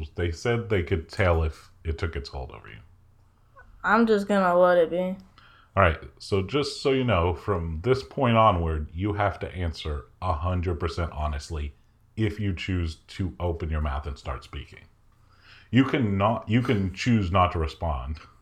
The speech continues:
Speaker 1: and that it won't, like, force you to say words.
Speaker 2: Uh-huh.
Speaker 1: Uh, and, uh, Alec goes, "Are you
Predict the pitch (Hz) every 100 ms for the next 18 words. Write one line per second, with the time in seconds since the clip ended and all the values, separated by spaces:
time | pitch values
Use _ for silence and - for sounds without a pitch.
0 | _ _ _ _ _ _ _ _ _ _
1 | _ _ - 85 82 87 87 98 87 95
2 | 90 - _ - 76 - - 175 - -
3 | 120 107 98 98 82 76 62 - - -
4 | - - 202 202 226 - - - - -
5 | - _ _ _ _ _ _ _ 120 101
6 | 98 92 82 - - - 107 92 85 80
7 | - - 87 - 92 90 82 82 82 -
8 | - - - - - - - - - 131
9 | 139 151 147 139